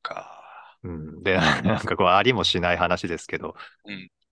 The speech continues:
Speaker 2: 伊藤さんの方が夏に海外移籍しちゃうだろうから、
Speaker 1: うん。はあ。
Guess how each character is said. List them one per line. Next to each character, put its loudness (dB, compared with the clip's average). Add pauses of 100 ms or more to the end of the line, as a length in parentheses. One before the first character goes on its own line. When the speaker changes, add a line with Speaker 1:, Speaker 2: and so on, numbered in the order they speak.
(320)
Speaker 2:
伊 -2
藤 4
さ 2
ん -2
の 0
方 0
が 2
夏 0
に -2
海 2
外 4
移 -2
籍 -8
し -8
ち -2
ゃ 2
う 2
だ 0
ろ -2
う -6
か -6
ら、 0 (720)
Speaker 1:
う 4
ん。 2
は -4
あ。 -14